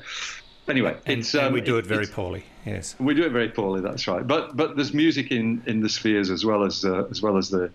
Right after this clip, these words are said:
Speaker 1: the, um, planetary discoveries.
Speaker 2: Yeah, quite remarkable. And, uh, yeah, who, and, and it just keeps, uh, amazing me that we're finding all these, um,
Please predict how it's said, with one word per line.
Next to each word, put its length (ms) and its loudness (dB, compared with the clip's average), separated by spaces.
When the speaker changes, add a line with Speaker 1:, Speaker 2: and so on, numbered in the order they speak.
Speaker 1:
the, 340 2
um, 160 2
planetary 500 0
discoveries. 640 -2
Speaker 2:
Yeah, 320 -4
quite 320 -2
remarkable. 640 -4
And, 280 -2
uh, 360 -4
yeah, 160 -4
who, 260 -2
and, 180 -2
and 160 -2
it 140 -2
just 420 -4
keeps, 520 -4
uh, 520 -2
amazing 640 -2
me 240 -2
that 120 -6
we're 140 -4
finding 460 -4
all 200 -2
these, 540 -4
um, 680 -6